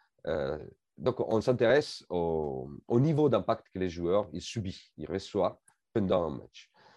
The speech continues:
Et aussi, on s'intéresse à la stratégie des jeux, à la fois pour réduire ces nombres d'impacts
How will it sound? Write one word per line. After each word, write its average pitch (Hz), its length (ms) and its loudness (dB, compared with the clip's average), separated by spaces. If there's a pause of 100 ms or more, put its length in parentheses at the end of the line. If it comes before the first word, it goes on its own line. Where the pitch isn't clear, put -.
(400)
Et 117 220 2
aussi, 110 580 -4 (120)
on 87 80 -4
s'intéresse 104 420 2
à - 20 -2
la 73 80 -4
stratégie 127 440 0
des 87 140 -4
jeux, 78 320 -4
à 170 100 2
la 175 120 6
fois 117 300 2
pour 85 200 -8
réduire 139 460 2
ces 80 120 -8
nombres 65 320 -8
d'impacts - 560 -14